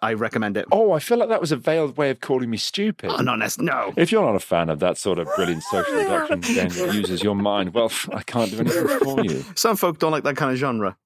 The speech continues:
Speaker 1: for the, for their games, and that's fine. But, like, it's, it's a,
Speaker 2: Now, now I'm folk.
Speaker 1: it's had so many, uh, everyone's folk, John. We're all folk here. Uh,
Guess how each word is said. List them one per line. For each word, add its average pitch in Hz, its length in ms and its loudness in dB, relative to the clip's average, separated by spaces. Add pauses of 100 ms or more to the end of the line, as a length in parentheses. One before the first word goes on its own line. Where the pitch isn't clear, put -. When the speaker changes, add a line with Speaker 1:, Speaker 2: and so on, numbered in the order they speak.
(140)
Speaker 1:
for 123 160 0
the, 107 160 0
for 120 100 -2
their 107 140 0
games, 104 260 -2
and 117 80 -4
that's 156 140 -2
fine. 107 320 -4 (140)
But, 139 100 0
like, 156 180 -2
it's, 170 200 -2
it's - 160 -2
a, 185 120 -2
Speaker 2:
Now, - 180 -2 (160)
now 85 160 2
I'm 71 140 0
folk. 92 300 -4
Speaker 1:
it's - 120 0
had 151 140 -2
so 170 240 -2
many, 156 340 -2
uh, 139 220 -2 (340)
everyone's 104 400 0
folk, 80 280 -4
John. 78 280 -2
We're 110 140 0
all 95 140 0
folk - 300 -2
here. 69 280 -2 (500)
Uh, 131 280 0